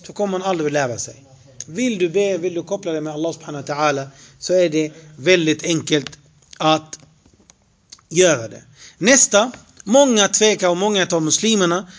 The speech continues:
subhanallah, vet inte om att det är tillåtet att be med skor. Profeten Muhammad sallallahu alaihi wasallam,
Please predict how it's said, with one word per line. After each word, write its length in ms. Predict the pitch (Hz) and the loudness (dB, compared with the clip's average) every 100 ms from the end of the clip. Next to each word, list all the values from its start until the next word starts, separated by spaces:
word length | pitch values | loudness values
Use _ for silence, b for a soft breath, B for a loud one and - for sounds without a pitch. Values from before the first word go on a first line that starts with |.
| B | B
subhanallah, 640 | - 165 - 196 175 165 | -10 -6 0 2 4 4
vet 240 | 156 190 202 | 4 2 2
inte 200 | 202 180 | -2 -2
om 380 | 214 202 190 B B B B | 0 0 -2 B B B B
att 420 | 165 170 - - _ _ _ _ _ _ _ | 2 2 0 -20 _ _ _ _ _ _ _
det 260 | - 143 180 | -6 0 2
är 40 | |
tillåtet 720 | 175 214 214 185 156 156 151 | 2 2 4 4 2 0 -2
att 220 | - 147 147 | -4 -8 0
be 360 | 180 180 180 - - | 2 0 -2 -14 -14
med 140 | 143 135 | -6 -4
skor. 280 | - 135 - _ _ _ _ _ _ | -4 -8 -12 _ _ _ _ _ _
Profeten 440 | 160 156 202 185 143 | -6 2 2 2 -2
Muhammad 440 | 131 185 151 131 | -4 -2 -2 -2
sallallahu 420 | 165 147 143 170 | -2 -2 0 2
alaihi 280 | 151 135 135 | 2 0 -2
wasallam, 520 | 127 123 202 226 262 | -2 0 2 2 2